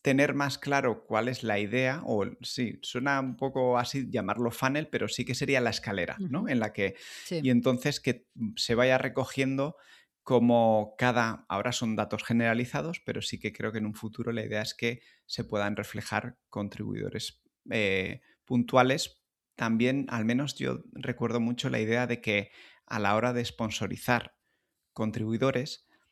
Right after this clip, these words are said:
Speaker 1: o
Speaker 2: Ujú.
Speaker 1: contribuye-, <laughs> co-, contribuyentes, que eso suena un poco más
Speaker 2: Sí, suena.
Speaker 1: <laughs> fiscal, pero
Speaker 2: <laughs> Sí,
Speaker 1: <laughs>
Speaker 2: bastante.
Speaker 1: eh,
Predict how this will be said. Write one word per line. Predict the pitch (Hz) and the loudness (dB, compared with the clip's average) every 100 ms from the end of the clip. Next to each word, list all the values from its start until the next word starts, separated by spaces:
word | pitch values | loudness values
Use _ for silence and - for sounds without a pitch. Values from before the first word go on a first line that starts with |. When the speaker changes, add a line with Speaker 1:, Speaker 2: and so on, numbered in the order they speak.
| _ | _
Speaker 1:
o | - | -8
Speaker 2:
Ujú. | |
Speaker 1:
contribuye-, | 180 - 165 104 107 | -2 -2 -2 -4 -6
<laughs> | 127 - | -8 -8
co-, | 120 101 | -4 -4
contribuyentes, | 110 107 110 107 117 127 123 80 | -4 -4 0 0 0 0 -2 -6
que | - | -6
eso | 101 82 82 | -6 -6 -8
suena | - 107 | -4 -2
un | 110 | 0
poco | - 107 | -2 0
más | 120 - 120 | 0 0 -4
Speaker 2:
Sí, | - 170 - | 4 4 4
suena. | - 180 147 | -2 0 0
Speaker 1:
<laughs> | - | 2
fiscal, | 135 147 | 2 2
pero | - - 147 | 2 4 6
Speaker 2:
<laughs> | 269 269 269 - | 6 8 8 10
Sí, | - - 170 - - - - - | 8 6 4 0 2 0 2 -4
Speaker 1:
<laughs> | - 190 214 240 | -2 -4 -2 0
Speaker 2:
bastante. | 233 190 - 151 131 117 | 2 0 4 8 10 8
Speaker 1:
eh, | 110 107 101 101 | 6 4 0 -6